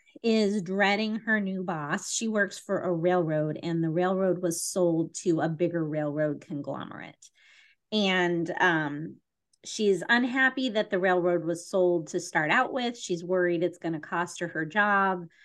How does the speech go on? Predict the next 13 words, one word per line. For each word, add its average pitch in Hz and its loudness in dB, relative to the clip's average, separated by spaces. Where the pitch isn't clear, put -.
What 196 6
does 185 0
some 196 0
New 196 -4
York 180 0
railroad 175 2
company 180 -4
know 170 -2
about 165 4
our 160 2
little 156 -4
railroad? 151 -4
That, 185 2